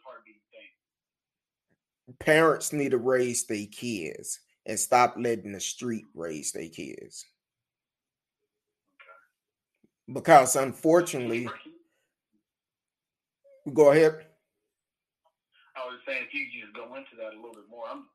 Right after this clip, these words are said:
Speaker 1: I'm over here learning from you. I'm listening to you.
Speaker 2: <laughs> Uh, because the thing is, reason why I say that, because unfortunately, that old saying, uh, they used to make jokes about, uh, babies having babies.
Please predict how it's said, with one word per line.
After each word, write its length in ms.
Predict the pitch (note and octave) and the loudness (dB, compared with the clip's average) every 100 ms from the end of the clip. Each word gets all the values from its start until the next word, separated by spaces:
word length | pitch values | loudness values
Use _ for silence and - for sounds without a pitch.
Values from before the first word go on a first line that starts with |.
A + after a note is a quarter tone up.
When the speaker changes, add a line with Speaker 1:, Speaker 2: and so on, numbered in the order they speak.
| - | -20
Speaker 1:
I'm 100 | C3 | -20
over 120 | D4 | -20
here 160 | - A2 | -20 -20
learning 220 | A#2 B2 - | -20 -20 -20
from 120 | C4+ | -20
you. 120 | B3 - | -20 -20
I'm 100 | - | -20
listening 300 | - B3 B3 | -20 -20 -20
to 60 | |
you. 180 | C4 - _ _ _ _ | -18 -18 _ _ _ _
Speaker 2:
<laughs> 340 | - D#3 - - - | -12 -10 -14 -18 6
Uh, 400 | E3+ D3+ C3 A2 - - - | 8 8 4 0 -14 -20 -4
because 400 | D#3 F3+ D#3 - | 2 8 8 6
the 100 | D#3 | -2
thing 320 | G#3 G3 G3 | 0 0 2
is, 440 | F3+ F3 A2+ - - | 4 4 2 -2 -12
reason 520 | D3 D3+ F3 G3 F3 | -4 0 2 0 0
why 140 | D#3+ | -2
I 80 | B2+ | -2
say 380 | - - D3+ C#3 | -2 0 0 -2
that, 320 | A#2+ D#2 D#2 - _ _ - _ - | -4 -6 -8 -14 _ _ -20 _ -6
because 760 | B2+ D3+ C3+ B2+ B2+ B2 - - _ _ _ _ - - | -2 4 6 6 2 0 -6 -12 _ _ _ _ -8 0
unfortunately, 1160 | D3 C#3 - F3 F3+ - E3 D3 C#3 C3+ B2+ - _ _ _ _ | 0 0 0 2 2 -2 -4 -4 -4 -8 -10 -16 _ _ _ _
that 240 | C3+ C#3 C#3+ | -2 2 2
old 220 | D3+ D3 | 2 0
saying, 540 | - D#3+ D3+ D3 C#3 - _ _ _ G2 A#2+ | -4 -2 -2 -4 -8 -16 _ _ _ -16 -10
uh, 220 | B2+ A2+ | -6 -6
they 120 | B2 | -6
used 280 | B2+ C3+ C3 | -8 -8 -8
to 60 | C3 | -8
make 240 | B2 - | -10 -10
jokes 400 | - B2 C3 - | -6 -6 -4 -6
about, 420 | D3 D3+ C#3+ D3 - _ _ _ _ - | -2 0 0 -2 -8 _ _ _ _ -10
uh, 240 | A#2+ A2 | -8 -8
babies 480 | F#2+ B2 B2+ C3 - | -4 -4 -4 -6 -4
having 340 | C#3 A#2 A#2 | -2 -2 -6
babies. 600 | A#2 C3 C#3+ D#3+ D#3+ - | -4 -4 -4 -8 -12 -16